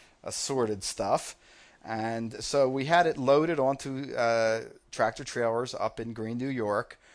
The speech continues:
and brought down to New Jersey. Now, one problem was that we were just finishing the warehouse, and the slab wasn't poured in it yet. In fact, it was gonna happen the next day,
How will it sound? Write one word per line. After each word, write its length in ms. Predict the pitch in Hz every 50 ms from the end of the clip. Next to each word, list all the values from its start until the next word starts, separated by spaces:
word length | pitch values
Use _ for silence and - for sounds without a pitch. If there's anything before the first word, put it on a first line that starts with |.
| _ _ _ _
and 420 | 113 113 113 113 117 113 107 - -
brought 340 | 120 120 127 135 131 -
down 360 | - 127 117 117 113 113 113 104 -
to 520 | - - 113 107 107 107 107 104 104 110 -
New 200 | 110 107 107 104
Jersey. 460 | 104 107 104 104 92 90 76 64 - _ _ - - - - - _ _
Now, 440 | - 113 117 117 113 110 110 101 - - 123
one 240 | 127 156 175 185 160
problem 500 | - 170 180 202 220 196 180 156 127 117
was 280 | 113 113 113 113 113
that 100 | 123 123
we 80 | 127 123
were 140 | 120 123 113
just 240 | - 185 190 -
finishing 460 | - - 180 185 170 - - 156 135 123
the 100 | 120 120
warehouse, 500 | 135 151 175 160 147 104 92 104 - -
and 100 | 113 120
the 60 | 120
slab 480 | - - 139 147 156 175 185 180 156
wasn't 320 | 135 120 110 113 110 104 -
poured 300 | - 123 113 113 107 101
in 100 | 101 98
it 140 | 92 - -
yet. 260 | 90 87 82 76 - -
In 100 | 107 113
fact, 300 | 104 - 120 113 - -
it 60 | 123
was 140 | 117 113 110
gonna 220 | - 139 123 120
happen 360 | 120 123 117 117 - 123 110 113
the 60 | 110
next 360 | 110 113 117 120 - - -
day, 420 | - 127 123 120 110 95 78 78